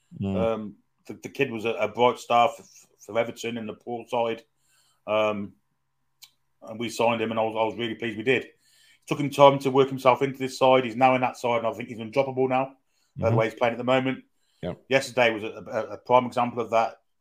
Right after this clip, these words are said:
Speaker 2: You know, he should have had Trent Alexander-Arnold sent off. He contributed to getting, uh, Vince-, uh, Vincent van Dijk, Virgil van Dijk sent off, and also scored. So it's a ten out of,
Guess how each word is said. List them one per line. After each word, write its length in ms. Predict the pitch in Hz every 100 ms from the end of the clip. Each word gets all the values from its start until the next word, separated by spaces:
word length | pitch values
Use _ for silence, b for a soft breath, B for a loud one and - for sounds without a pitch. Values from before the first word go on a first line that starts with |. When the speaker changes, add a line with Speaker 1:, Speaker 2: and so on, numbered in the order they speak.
| _ _ _ _ -
Speaker 2:
You 100 | 113
know, 160 | 107
he 80 | 104
should 160 | - 113
have 60 |
had 140 | 107 -
Trent 160 | 117
Alexander-Arnold 640 | 104 98 107 104 110 113 -
sent 180 | 107
off. 260 | 110 104 - _ _ _ _
He 60 | -
contributed 600 | - 123 107 113 110 107
to 60 | 95
getting, 400 | 110 101 95 90 -
uh, 340 | 90 98 98 95
Vince-, 220 | 107 101 -
uh, 60 | 98 -
Vincent 320 | 151 156 113
van 160 | 95 98
Dijk, 240 | 127 - _ _ _ -
Virgil 260 | 131 135 107
van 200 | 107 104
Dijk 200 | 107 -
sent 140 | 110
off, 220 | 110 127 - B B B B B
and 140 | 123 135
also 320 | 143 147 143
scored. 400 | - 175 120 98 _ _
So 220 | - 120
it's 260 | 113 113 -
a 40 | -
ten 160 | 127
out 160 | 120
of, 80 | -